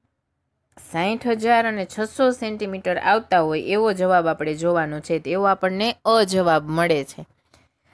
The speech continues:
ત્યાર પછી પાંચમું છે છ કિલોમીટર અને છ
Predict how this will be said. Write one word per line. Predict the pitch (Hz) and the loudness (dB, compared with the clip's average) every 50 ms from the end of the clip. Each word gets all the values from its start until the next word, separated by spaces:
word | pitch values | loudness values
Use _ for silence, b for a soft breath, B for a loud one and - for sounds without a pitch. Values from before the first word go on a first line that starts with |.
| _ _ - | _ _ -2
ત્યાર | 185 196 | -2 -2
પછી | 208 - 214 214 - - 240 226 | 0 -2 -4 -4 -4 -8 -8 -6
પાંચમું | - - 208 226 247 254 - 262 240 214 196 190 | -2 0 0 0 0 -2 -4 -4 -2 -2 -2 -4
છે | - - 190 208 226 | -4 -6 -4 -4 -4
છ | - - - - 214 220 233 233 | -6 -10 -2 2 2 2 2 0
કિલોમીટર | - 247 240 233 233 226 226 226 226 220 - 226 226 220 - | -2 -8 -6 -4 -4 -6 -6 -8 -10 -8 -6 -4 -4 -4 -4
અને | - 190 185 175 170 170 | -8 -8 -8 -6 -8 -8
છ | 170 - - | -8 -12 -2